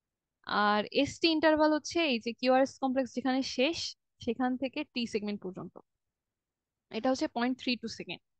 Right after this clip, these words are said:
তো এর মধ্যে পিআর ইন্টারভাল আর হচ্ছে, আহ, তোমার কিউআরএস কমপ্লেক্সের টাইমটা হচ্ছে ইম্পর্টেন্ট, এই দুইটা একটু পড়ে রাখা লাগবে। এর ইম্পর্টেন্স হচ্ছে তোমার হার্ট ব্লক ডিটেক্টের ক্ষেত্রে কাজে লাগে। তো কিভাবে কাজে লাগে, এটা হচ্ছে হার্ট ব্লক টপিকটা আমি যাচ্ছি,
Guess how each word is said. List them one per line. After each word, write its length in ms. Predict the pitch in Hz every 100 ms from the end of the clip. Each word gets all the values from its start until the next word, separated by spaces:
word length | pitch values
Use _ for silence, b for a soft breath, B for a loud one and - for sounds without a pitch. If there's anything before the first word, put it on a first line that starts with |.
| _ _ -
তো 40 | 240
এর 120 | 254
মধ্যে 260 | 269 269 320 -
পিআর 240 | 277 277
ইন্টারভাল 640 | 277 269 269 254 - 277 294
আর 120 | 254 240
হচ্ছে, 260 | 233 - 254 254 254 240
আহ, 240 | - 220 214
তোমার 240 | 208 214 214
কিউআরএস 380 | 247 247 247 -
কমপ্লেক্সের 460 | - 233 233 - 247
টাইমটা 300 | 220 220 240
হচ্ছে 180 | 247 -
ইম্পর্টেন্ট, 420 | 214 202 214 302 349 _ _ _ _ _ _ _ _ -
এই 80 |
দুইটা 200 | 220 226 226
একটু 180 | - 220
পড়ে 220 | 214 220
রাখা 200 | 226 226
লাগবে। 280 | 214 208 320 - _ _ _ _ _
এর 120 | 226 254
ইম্পর্টেন্স 440 | 269 302 311 339 359
হচ্ছে 180 | - 320
তোমার 200 | 311 294
হার্ট 280 | - 233 247 233
ব্লক 200 | 277 262
ডিটেক্টের 380 | 247 247 - 247
ক্ষেত্রে 260 | - 240 247
কাজে 240 | 208 202
লাগে। 220 | 196 175 285 _ _
তো 100 | - -
কিভাবে 340 | 214 285 302
কাজে 220 | 294 277 269
লাগে, 180 | 254 269
এটা 140 | 247
হচ্ছে 160 | 240 247
হার্ট 200 | 214 214
ব্লক 180 | 226 226
টপিকটা 380 | - 220 220 - 220
আমি 160 | 220 214
যাচ্ছি, 340 | 196 - -